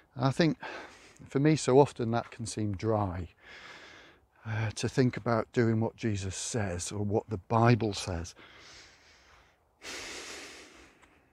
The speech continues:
But it's not about, uh, the dry words of instruction. It's not about, I mean, <laughs> but what does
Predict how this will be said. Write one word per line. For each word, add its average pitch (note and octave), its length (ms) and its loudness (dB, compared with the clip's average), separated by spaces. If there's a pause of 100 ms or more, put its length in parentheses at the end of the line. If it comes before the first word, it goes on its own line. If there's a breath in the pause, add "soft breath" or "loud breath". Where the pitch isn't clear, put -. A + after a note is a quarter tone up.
(1600 loud breath)
But B2 120 -2
it's C3 140 -2
not C#3+ 300 0
about, A#2 720 -4 (500 soft breath)
uh, G#2+ 140 -4 (100)
the A2 100 -4
dry G#2+ 400 2
words G#2+ 520 0
of F#2+ 80 -8
instruction. F2+ 800 -4 (1200 soft breath)
It's - 200 -8
not B2+ 160 4
about, A2+ 720 4 (840 loud breath)
I - 20 -2
mean, C#3+ 220 6 (680 loud breath)
<laughs> - 720 -8
but C#3 120 6
what C3 320 8
does C#3 400 2